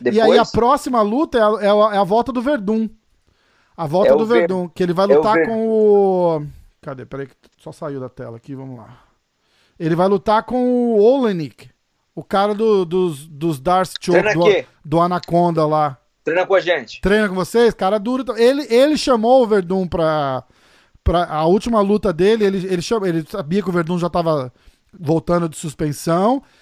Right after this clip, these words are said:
Speaker 1: e ele chamou, ele falou, "Pô, eu queria lutar com o Verdun", e acabou rolando, deu certo, tá, tá marcada a
Speaker 2: Show.
Speaker 1: luta. O Verdun até falou no podcast aqui, cara, ele falou, "Porra,
Speaker 2: Ah, você
Speaker 1: bicho."
Speaker 2: teve o Verdun?
Speaker 1: Eu, a gente fez com o Verdun, cara. Verdun é demais. Porra,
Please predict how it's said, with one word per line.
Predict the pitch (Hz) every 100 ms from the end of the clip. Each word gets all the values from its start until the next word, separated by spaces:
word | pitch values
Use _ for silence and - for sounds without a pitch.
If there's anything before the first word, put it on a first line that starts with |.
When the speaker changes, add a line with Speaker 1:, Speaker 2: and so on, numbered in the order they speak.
| _ _ -
Speaker 1:
e | 180
ele | 185 202
chamou, | - 247 220 233
ele | 202
falou, | 180 208
"Pô, | 240 233
eu |
queria | - 214
lutar | 220 233 226
com |
o | 214
Verdun", | 196 160 196 247 277 - _ -
e | 190
acabou | 185 208 226
rolando, | 262 277 233 214
deu | 170 196
certo, | - 190 208 226 262
tá, | - 226
tá | -
marcada | 214 240 - 233 240
a |
Speaker 2:
Show. | 226
Speaker 1:
luta. | 202 160 - _ _
O | 180
Verdun | 160 190 196
até | 226 254
falou | 233 269 240
no | 233
podcast | 196 226 185 - 202 202 -
aqui, | 147 226
cara, | 226 208 151 - _ _ _ _ _ _ _ -
ele | 160
falou, | 208 185
"Porra, | - 220 247
Speaker 2:
Ah, | 196
você |
Speaker 1:
bicho." | 147 214
Speaker 2:
teve |
o | 202
Verdun? | - - 240 247 -
Speaker 1:
Eu, | 190 185
a | 185
gente | 196
fez | - 220
com | 247
o |
Verdun, | 226 247 190 202 170
cara. | 147 131
Verdun | 156 190
é |
demais. | 240 220 185 160 143
Porra, | 156 180